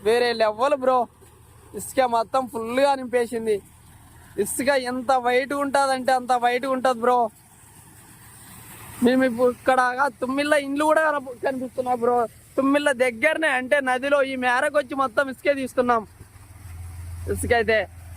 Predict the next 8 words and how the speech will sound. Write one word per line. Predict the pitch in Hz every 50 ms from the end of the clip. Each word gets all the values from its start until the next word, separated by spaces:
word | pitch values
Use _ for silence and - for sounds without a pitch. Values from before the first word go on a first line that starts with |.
| - - - -
వేరే | 190 233 254 262 254 262
లెవెల్ | 247 240 240 233 240 277 294
బ్రో, | 294 262 254 269 262 262
వేరే | 240 233 240 240 240 233
లెవెల్, | 233 226 226 226 247 262 262
వేరే | 247 240 240 233 226 220 226 226 220 220
లెవెల్ | 214 220 214 208 226 247 254 247
బ్రో. | 226 226 233 233 226